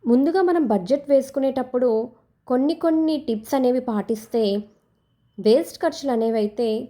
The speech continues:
చాలా వరకు కంట్రోల్ అవుతాయి. కొన్ని ఖర్చులు అనేవి ప్రతి నెల కామన్గా ఉంటాయి, కొన్ని మాత్రం నెలలను బట్టి మారుతూ ఉంటాయి.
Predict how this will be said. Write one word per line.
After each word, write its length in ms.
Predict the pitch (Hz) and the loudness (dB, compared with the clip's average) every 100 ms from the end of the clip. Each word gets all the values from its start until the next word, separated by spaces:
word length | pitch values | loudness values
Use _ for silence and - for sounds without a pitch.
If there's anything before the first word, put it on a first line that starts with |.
| - | -8
చాలా 380 | 214 190 202 | -6 -2 0
వరకు 260 | 214 196 262 | 0 -2 -6
కంట్రోల్ 440 | 262 208 180 190 | -6 -6 -4 -4
అవుతాయి. 480 | 180 180 180 175 170 - _ _ _ _ _ _ _ _ _ | -4 -6 -8 -8 -8 -14 _ _ _ _ _ _ _ _ _
కొన్ని 220 | 330 330 | 0 2
ఖర్చులు 400 | 330 302 - 349 | 2 0 0 0
అనేవి 420 | 330 311 302 294 262 - | 0 0 0 -2 -6 -4
ప్రతి 380 | 208 196 285 311 | -4 -4 -4 0
నెల 240 | 277 254 | 0 0
కామన్గా 580 | 285 254 220 226 226 220 | 0 -2 0 0 0 0
ఉంటాయి, 400 | 208 202 202 190 - _ _ _ _ _ _ _ - | 0 0 -2 -4 -10 _ _ _ _ _ _ _ -2
కొన్ని 260 | 240 254 330 | 2 2 2
మాత్రం 640 | 320 294 294 285 247 262 - _ _ _ 214 | 0 0 -2 -2 -2 -6 -14 _ _ _ -4
నెలలను 440 | 202 214 262 277 | 0 2 2 0
బట్టి 280 | 240 220 285 | -2 -2 -4
మారుతూ 440 | 262 202 202 220 | -2 -2 -4 -2
ఉంటాయి. 440 | 208 190 202 190 | -2 -4 -6 -6